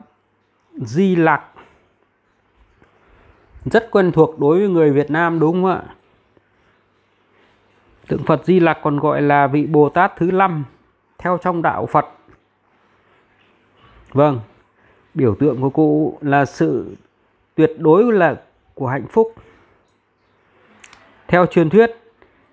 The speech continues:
niềm vui lớn nhất của vị Bồ Tát này ấy là biến mọi ưu phiền, giận dữ, áp lực thành hạnh phúc. Biểu sự,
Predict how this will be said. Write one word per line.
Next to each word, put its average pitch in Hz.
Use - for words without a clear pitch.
niềm 156
vui 185
lớn 185
nhất 294
của 127
vị 139
Bồ 156
Tát 202
này 160
ấy 196
là 147
biến 151
mọi 202
ưu 185
phiền, 147
giận 131
dữ, 202
áp 202
lực 160
thành 139
hạnh 143
phúc. -
Biểu 131
sự, -